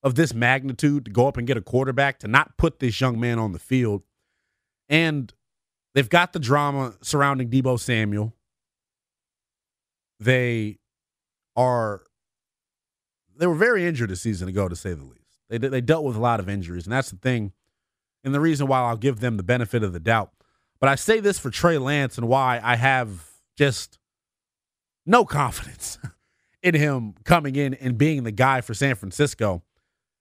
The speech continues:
It's not because the rest of the roster. I don't know what this kid is. I, I don't know what Trey Lance is.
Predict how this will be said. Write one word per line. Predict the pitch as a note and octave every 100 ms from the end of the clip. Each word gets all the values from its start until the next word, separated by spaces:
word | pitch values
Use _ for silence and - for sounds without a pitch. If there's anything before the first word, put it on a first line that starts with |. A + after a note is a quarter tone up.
| _ -
It's | C3+ C3+
not | A3 C4
because | A#3 G#3+
the | D3+
rest | C3+ F#3+ -
of | A2
the |
roster. | G#2 C3+ F#3 - - _ _ _ _ _ _ _ _ -
I | A3
don't | B4+
know | B3
what | A#3+ A#3
this | C#4
kid | - D4 E4 A#4+ A4+
is. | G3 - - _ _ _ _ _ _ _ _ -
I, | A3+
I | C4
don't | E4+ F#4+ A#3+
know | C#4+
what | C4 D#3+
Trey | - D3+
Lance | B2+ G2+ F2 G2+
is. | C#2+ _ _